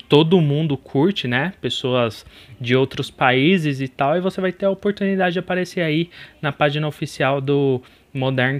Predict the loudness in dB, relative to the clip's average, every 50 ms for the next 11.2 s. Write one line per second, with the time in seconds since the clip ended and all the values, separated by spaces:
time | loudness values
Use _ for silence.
0 | -8 -10 -6 -4 -2 -2 0 0 -2 -2 -2 -4 -8 -6 -6 -6 -4 -4 -4 -4
1 | -4 -4 -2 -2 0 -2 -2 -4 -8 -12 -12 -10 -12 -12 -14 -16 -20 -20 -20 -20
2 | -14 -6 -6 -4 0 2 2 2 4 2 2 2 0 -4 -4 -2 2 2 2 2
3 | 2 2 0 0 2 0 -2 -2 0 0 -2 0 0 0 0 2 0 -2 -2 0
4 | 0 -2 0 0 -2 -4 -4 -4 -4 -4 -4 -4 -4 -4 -6 -4 -4 -2 0 0
5 | -2 -4 -6 -12 -20 -20 -12 -6 -4 -2 0 0 0 0 -2 -4 -8 -12 _ _
6 | _ -8 -8 -6 -4 -4 -6 -4 -2 0 2 4 4 4 2 -2 -4 -12 -4 -2
7 | 0 2 2 0 0 0 0 0 0 0 -2 -2 -4 -6 -6 -6 -6 -6 -4 -2
8 | -2 -4 -6 -6 -6 -4 -4 -2 -4 -4 -4 -2 -2 0 0 0 0 -2 -2 -4
9 | -4 -6 -8 -8 -10 -10 -4 -4 -4 -4 -4 -4 -2 0 0 0 -2 -4 _ _
10 | -20 -20 _ _ _ 2 4 4 4 4 2 0 0 -2 -2 -2 -2 -2 -2 0
11 | -2 -2 -4 -4